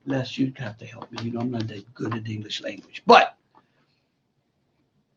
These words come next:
right now in this country,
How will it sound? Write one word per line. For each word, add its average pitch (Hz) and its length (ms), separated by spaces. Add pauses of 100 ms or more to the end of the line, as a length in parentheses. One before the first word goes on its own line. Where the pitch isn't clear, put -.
(840)
right 269 300
now 180 440
in 151 140
this 151 180
country, - 460